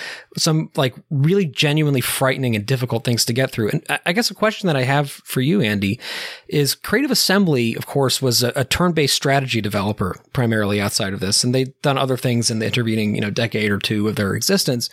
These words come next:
but they weren't really, like, a horror game, you know, hub.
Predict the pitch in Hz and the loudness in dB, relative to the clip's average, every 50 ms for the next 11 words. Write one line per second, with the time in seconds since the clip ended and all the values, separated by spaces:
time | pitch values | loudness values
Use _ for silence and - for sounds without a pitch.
0 | - - - - - - - 151 147 143 143 160 160 156 160 185 196 196 - 156 | -12 -12 -12 -12 -14 -6 -2 -2 0 0 0 0 0 2 2 2 2 2 2 0
1 | 156 151 143 143 131 120 117 - - 110 101 101 - 127 131 127 123 110 110 107 | 0 0 2 2 2 0 0 0 -2 -4 -4 -2 -2 -2 0 0 0 0 -2 -2
2 | 98 110 113 113 107 101 95 92 - - - - - - - - _ - - 147 | 0 0 0 2 2 2 2 0 -2 -4 -8 -16 -18 -18 -18 -20 _ -4 -2 -2
3 | 123 98 95 - - - - - - 165 120 98 92 - | 0 -2 -4 -6 -8 -8 -4 -2 0 0 0 0 -4 -6